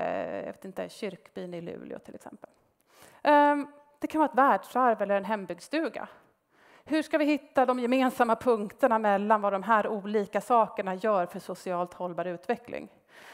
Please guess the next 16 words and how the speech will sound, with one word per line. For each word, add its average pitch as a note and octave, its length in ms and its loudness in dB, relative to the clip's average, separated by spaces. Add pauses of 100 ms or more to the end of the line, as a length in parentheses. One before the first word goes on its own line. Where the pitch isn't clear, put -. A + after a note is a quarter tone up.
(120)
Eh, A3 340 4 (180)
det E4+ 120 4
är F#4 40 6
en D4+ 100 4
utmaning. - 500 -4 (1300)
Eh, C4 360 6
det C#4 80 0
kan C#4 180 2
vara B3+ 100 6
ett B3 120 -2
världsarv, B3 460 2
det G#3+ 60 -2
kan G#3+ 160 -4
vara G3 120 -2
traditioner. G3+ 720 -6 (840)
Ehm, B3+ 580 4